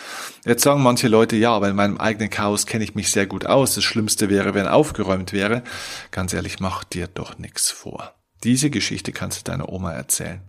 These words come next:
ja? Also, wenn du dich in deinem eigenen Chaos eingerichtet hast, okay, gut, äh, das glaube ich dir, aber sag mir doch bitte nicht,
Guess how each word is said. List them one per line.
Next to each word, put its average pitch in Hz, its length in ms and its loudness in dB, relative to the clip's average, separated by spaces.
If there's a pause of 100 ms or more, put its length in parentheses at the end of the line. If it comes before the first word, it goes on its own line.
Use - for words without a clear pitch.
(120)
ja? 104 200 -6 (640)
Also, 101 340 2 (240)
wenn 123 180 4
du 139 80 6
dich 131 160 4
in 123 100 2
deinem 104 200 2
eigenen 117 400 2
Chaos 101 420 0
eingerichtet 98 800 -8
hast, - 500 -6
okay, 92 640 -6
gut, 101 300 -4 (540)
äh, - 100 -8 (260)
das - 280 2
glaube 107 340 2
ich - 240 -8
dir, 92 300 -6
aber 95 240 -6
sag 104 280 -6
mir 98 120 -6
doch 92 120 -10
bitte - 280 -8
nicht, 95 520 -2